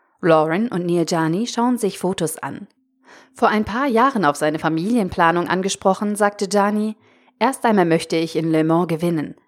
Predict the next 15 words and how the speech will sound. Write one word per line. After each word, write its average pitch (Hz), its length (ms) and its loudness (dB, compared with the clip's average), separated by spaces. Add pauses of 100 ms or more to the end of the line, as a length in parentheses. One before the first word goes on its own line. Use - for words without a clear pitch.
(140)
dann 185 240 0
denke 185 220 -2
ich - 80 -10
über 151 160 0
Kinder 196 300 0
nach.“ 143 360 -4 (500)
Dann 151 240 2
kam 156 220 0
der 147 100 2
Sohn. 196 380 0 (340)
Jetzt - 360 -2
kommt 262 180 -2
die 240 80 0
Formel 170 380 2
E. 156 220 -6